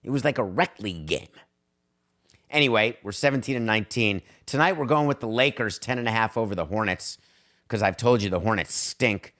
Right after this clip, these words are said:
And the Lakers, after they sort of hit a bottom, and LeBron did an interview in a Knick towel, they beat the Knicks. They've, uh, they're, they're better, playing better. On the assumption LeBron and A D are playing, which I assume they are, given that they're ten and a half point favorites,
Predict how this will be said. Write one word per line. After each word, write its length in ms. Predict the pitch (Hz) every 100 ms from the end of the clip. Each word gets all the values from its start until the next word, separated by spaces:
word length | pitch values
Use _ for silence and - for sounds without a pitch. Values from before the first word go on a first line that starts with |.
| _ _ _ -
And 140 | 110
the 80 | 98
Lakers, 500 | 123 165 117 110 101
after 320 | 113 117 -
they 140 | 107
sort 260 | 104 - 113
of 80 | 95
hit 180 | 123 113
a 140 | 87
bottom, 580 | 82 71 90 101 123 117 _ _ _ _ _ _ -
and 180 | 87 78
LeBron 440 | 76 104 101 101
did 100 | 95
an 100 | 90
interview 360 | 95 104 101 98
in 80 |
a 80 | 78
Knick 260 | 78 110 _
towel, 540 | 113 110 117 123 113 _ _ _ _ _ _ -
they 100 | 76
beat 220 | 67 98
the 80 | -
Knicks. 300 | 73 - - _ _
They've, 260 | - 160 196
uh, 300 | 170 170 170 165 _ _ -
they're, 140 | 185
they're 180 | 190 185
better, 380 | - - 73 - _ _ -
playing 200 | 170 127
better. 280 | 85 57 - -
On 80 | 160
the 80 | 156
assumption 420 | - 208 190 151
LeBron 340 | 104 117 120
and 140 | 113 107
A 160 | 101
D 180 | 95 90
are 60 | 82
playing, 340 | - 95 123
which 140 | 131
I 80 | 87
assume 280 | 85 - 107
they 120 | 87
are, 160 | 95 95
given 240 | 87 92
that 140 | 90 85
they're 80 |
ten 180 | 76 98
and 100 | 95
a 40 | 90
half 120 | -
point 200 | 87 82
favorites, 240 | 113 104